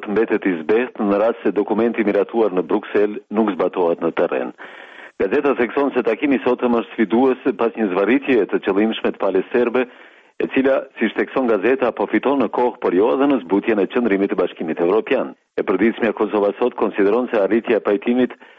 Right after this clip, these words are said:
për zbatimin e marrëveshjes ndërmjet dy vendeve, duke caktuar afatet e qarta, do t'u hap rrugën aspiratave për t'u integruar në Bashkimin Evropian. Ndryshe, gazeta vlerëson se normaliteti në veri nuk mund të vendoset me organe paralele që sabotojnë çdo tentativë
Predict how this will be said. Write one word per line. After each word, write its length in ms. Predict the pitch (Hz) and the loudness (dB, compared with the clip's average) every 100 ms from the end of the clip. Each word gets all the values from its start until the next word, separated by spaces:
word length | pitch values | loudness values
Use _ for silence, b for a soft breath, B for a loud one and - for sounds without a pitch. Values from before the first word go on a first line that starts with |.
| B | B
për 140 | 85 | -4
zbatimin 340 | 78 87 123 127 | -2 0 2 2
e 60 | 113 | 2
marrëveshjes 560 | 98 101 113 123 113 | 2 0 0 0 -2
ndërmjet 400 | 101 92 98 90 | -2 0 0 0
dy 140 | 95 87 | 0 0
vendeve, 380 | 101 113 131 139 | 0 0 0 0
duke 240 | 113 104 | -2 -2
caktuar 480 | 107 85 123 117 113 | -4 -2 2 2 2
afatet 400 | - 117 - 92 | 0 -2 -2 -2
e 80 | 87 | -2
qarta, 400 | 104 110 117 131 - B B B B | 0 -2 0 -4 -4 B B B B
do 80 | |
t'u 160 | 147 135 | -2 0
hap 240 | 107 113 | 0 0
rrugën 320 | 101 98 107 92 | 0 2 2 0
aspiratave 640 | - 92 85 101 95 95 | -2 0 0 0 0 0
për 160 | 95 - | -2 0
t'u 80 | 110 | 0
integruar 420 | 107 107 90 90 | 0 0 2 2
në 160 | 92 85 | 0 -2
Bashkimin 400 | 82 - 76 73 | -2 -2 -2 0
Evropian. 480 | 69 - 80 65 - B B B B B - | -2 0 -2 -2 -8 B B B B B 0
Ndryshe, 380 | 120 131 135 123 | 2 2 2 0
gazeta 380 | 110 110 123 117 | 0 2 0 0
vlerëson 380 | 117 104 120 113 | -2 0 -2 0
se 80 | 117 | 0
normaliteti 600 | 107 101 104 101 120 120 | 0 0 0 0 -2 0
në 60 | 110 | 2
veri 200 | 104 117 | 2 2
nuk 160 | 107 - | 0 0
mund 160 | 127 143 | 0 0
të 80 | 127 | 0
vendoset 480 | 107 104 107 110 98 101 | 0 2 0 0 -2 0
me 60 | |
organe 320 | 98 92 107 98 | 0 0 0 0
paralele 540 | 101 95 92 110 127 123 | 0 0 2 2 0 0
që 160 | 107 90 | -2 -2
sabotojnë 540 | 104 98 113 117 80 | 0 0 0 -2 -2
çdo 160 | 78 117 | -2 0
tentativë 640 | 139 127 127 110 127 107 | 0 0 0 0 0 0